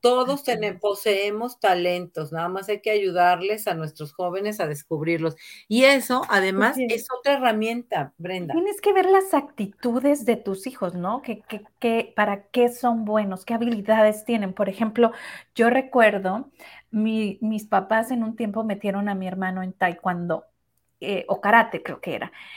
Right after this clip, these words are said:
Speaker 2: Y
Speaker 1: Ajá.
Speaker 2: me llevaban a mí a, a, bueno, más bien dicho, yo llevaba
Speaker 1: A
Speaker 2: a mi
Speaker 1: mí
Speaker 2: hermano,
Speaker 1: también. Y
Speaker 2: ¿no?
Speaker 1: yo ni siquiera quería <laughs> ir al
Speaker 2: <laughs>
Speaker 1: karate.
Speaker 2: No, el punto es que hay personas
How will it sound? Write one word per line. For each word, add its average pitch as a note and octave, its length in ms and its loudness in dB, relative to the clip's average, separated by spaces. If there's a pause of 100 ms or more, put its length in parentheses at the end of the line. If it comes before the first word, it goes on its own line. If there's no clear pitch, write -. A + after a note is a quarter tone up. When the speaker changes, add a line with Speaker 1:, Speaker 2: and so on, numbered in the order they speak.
(140)
Speaker 2:
Y C4+ 100 2
Speaker 1:
Ajá. - 0 -
Speaker 2:
me C4+ 200 2
llevaban C4 480 6
a A#3+ 60 2
mí A3+ 320 -2
a, - 60 -6 (360)
a, - 100 -8
bueno, F#3+ 340 -2
más F#3 140 0
bien G3+ 120 -2
dicho, G3+ 200 -6
yo F3 160 -2
llevaba F3 400 4
Speaker 1:
A - 0 -
Speaker 2:
a F#3 60 4
mi A3 100 2
Speaker 1:
mí - 20 6
Speaker 2:
hermano, C#4 400 6
Speaker 1:
también. F#3+ 480 2
Y F#3 140 -4
Speaker 2:
¿no? F3+ 100 4
Speaker 1:
yo G#4 100 4 (200)
ni D4 140 2
siquiera F4 520 4 (100)
quería D4 440 6
<laughs> - 80 -6
ir D#4 240 4
al - 260 6
Speaker 2:
<laughs> - 20 -8
Speaker 1:
karate. C#4+ 800 2
Speaker 2:
No, D4+ 160 12 (640)
el E4 140 -6
punto A4 280 -2 (200)
es G4 60 -6 (120)
que F#4 220 -2 (320)
hay D4 120 -8
personas F4 600 -4